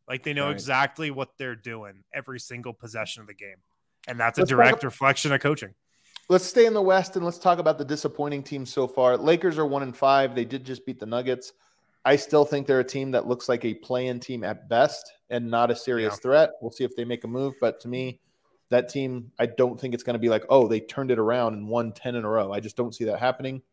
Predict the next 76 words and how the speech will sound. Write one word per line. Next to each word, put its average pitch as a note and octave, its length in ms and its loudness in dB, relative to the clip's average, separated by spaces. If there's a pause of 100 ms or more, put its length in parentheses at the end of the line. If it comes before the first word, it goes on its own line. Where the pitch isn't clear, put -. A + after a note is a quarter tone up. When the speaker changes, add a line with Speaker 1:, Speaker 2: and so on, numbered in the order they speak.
(680)
Speaker 2:
especially A3+ 360 4
given D3+ 180 -2
their D#3 100 2
schedule A2+ 320 0
hasn't G#2+ 260 -2
exactly A2 320 -2
been G2+ 100 -4
hard B2+ 280 0
so G#2 120 -6
far. G#2 300 -4 (600)
And G#3 140 8
then C4 140 6
the A#3+ 120 6
other F4 180 6
one B3+ 200 4
is G#3+ 160 2
the, F3+ 320 6
the, D3 440 8 (180)
the E3 120 6
Warriors C#4 400 8
are G#3+ 80 2
three G#3+ 220 -2
and D#3 160 -2
four. C#3 440 2 (400)
And E3 240 4
I E3 120 4
think G3 200 0
a F#3+ 40 2
lot F3 180 6
of F3 80 -2
people F3+ 220 -4
thought, D3+ 340 6
"Oh, D#3 140 6
the C#3 80 2
Warriors D3 320 2
are D3+ 40 -4
just C3+ 120 -8
gonna C#3 120 -2
run C3+ 280 0
through C#3 160 -8
the B2+ 60 -6
league." C3+ 380 -4 (140)
Still G#3 340 2
might F3+ 200 0
happen, F#3 500 -2 (280)
but D#3+ 180 4
they, G3 340 8
like, D3 160 4
the E3 100 -2
Wi-, D#3+ 320 6
Wiseman A3 400 6
has F3+ 100 -2
been F3 160 -2
one D#3+ 120 0
of C#3+ 40 -6
the C3+ 60 2
worst C#3+ 220 2
players C3 240 -2
in A#2 80 -12
the A#2+ 100 -6
N A2+ 80 -8
B G#2+ 120 -2
A G2+ 80 -2
this G2 200 -12
year. F#2+ 80 -10
I A2+ 60 -4
don't A#2+ 100 -4
know A#2 60 -6
if G#2+ 100 -10
you've G#2 80 -20
noticed. G2 400 -14
He's E3+ 240 -2
really D3 300 0
bad, A#2 180 4
especially F3 380 0
defensively. A2+ 640 -6